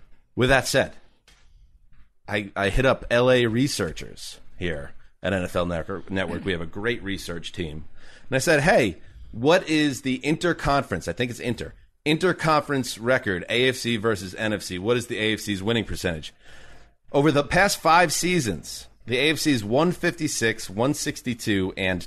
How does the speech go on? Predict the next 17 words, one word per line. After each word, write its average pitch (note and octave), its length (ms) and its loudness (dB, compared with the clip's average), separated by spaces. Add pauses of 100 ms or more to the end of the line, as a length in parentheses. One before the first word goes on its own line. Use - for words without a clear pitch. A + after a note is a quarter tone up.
two F#3+ 580 0
versus F#2+ 320 -2
the F#2+ 120 2
N G2 120 4
F F#2 120 0
C. F#2 420 0 (480)
That's - 160 0
a B2+ 60 2
four D#3 340 2
ninety-one A#2+ 600 4
winning G2+ 200 0
percentage. D#2 640 -8
Okay, A2 260 2
so G#2+ 200 -2
history D3+ 480 -2
tells D3 340 0
us, - 220 -14